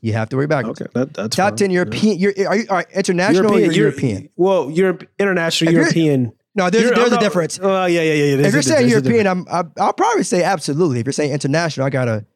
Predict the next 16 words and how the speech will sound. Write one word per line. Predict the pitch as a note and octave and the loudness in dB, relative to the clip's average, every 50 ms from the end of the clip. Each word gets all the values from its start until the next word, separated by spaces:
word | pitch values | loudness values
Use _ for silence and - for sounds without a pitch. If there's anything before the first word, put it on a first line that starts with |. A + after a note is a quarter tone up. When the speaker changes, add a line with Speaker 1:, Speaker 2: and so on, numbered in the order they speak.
| _ _ _ _ _ _ _ | _ _ _ _ _ _ _
Speaker 1:
work | D3+ D3 C3+ A#2+ | -4 -2 -2 0
backwards | C#3+ C3+ C3 - | -2 -2 0 2
Speaker 2:
No, | E3 D#3+ | 2 2
no, | D3 C#3 | 2 2
Speaker 1:
a | |
Speaker 2:
no, | C3+ C3 | 2 2
Speaker 1:
little | B2+ C3 D3 | 0 0 0
Speaker 2:
Eu-, | C#3+ | -2
Speaker 1:
bit. | A#2+ | 0
Is | C#3+ | 0
Speaker 2:
Euro-, | F3 F3 E3+ D#3 | 0 2 2 2
Speaker 1:
European? | E3 D#3 D3+ E3 F3 E3+ E3+ F3 F3+ | 0 0 0 0 0 0 2 2 2
Speaker 2:
European. | D#3 B2+ A#2 A2 G2+ - - - _ _ - | 2 0 0 -2 -4 -8 -14 -20 _ _ -2
European. | D#3+ E3 E3 - - F3+ D#3 | 0 0 0 0 0 0 0
Speaker 1:
All | C3 A2 | 0 -2
right. | G#2+ - | -4 -8